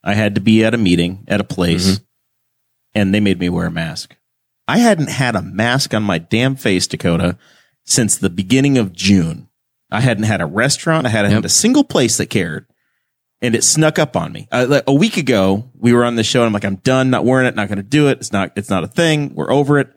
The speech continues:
Speaker 1: I'm past it. I don't give a damn." And here I am,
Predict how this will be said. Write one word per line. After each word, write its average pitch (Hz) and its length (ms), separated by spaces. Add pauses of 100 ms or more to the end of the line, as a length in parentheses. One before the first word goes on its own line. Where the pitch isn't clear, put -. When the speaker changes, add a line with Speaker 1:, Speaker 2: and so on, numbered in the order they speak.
(340)
Speaker 1:
I'm 104 100
past 135 360
it. - 120
I 120 100
don't 127 200
give 117 140
a 107 40
damn." 104 380 (560)
And 104 260
here 143 220
I 131 80
am, 117 480